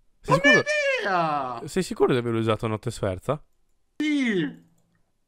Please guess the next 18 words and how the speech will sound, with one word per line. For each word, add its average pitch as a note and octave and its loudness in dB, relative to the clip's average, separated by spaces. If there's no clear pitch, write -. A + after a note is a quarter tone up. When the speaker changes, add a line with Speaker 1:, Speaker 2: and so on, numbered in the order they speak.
Speaker 2:
Forse G3+ 0
aveva D#3 0
tipo E3 -4
un'abilità E3 -4
tipo E3 -8
carta D#3 -6
vetro, C#3+ -4
scoppio, C3+ -4
Speaker 1:
Ah, F3 8
Speaker 2:
qualcosa. A#2+ -4
Speaker 1:
m-, C3+ -12
perché F3 2
stanchi B2 0
con A#2 -6
carta A2+ -4
vetro A2 -2
o G#2 -4
scoppio? - -8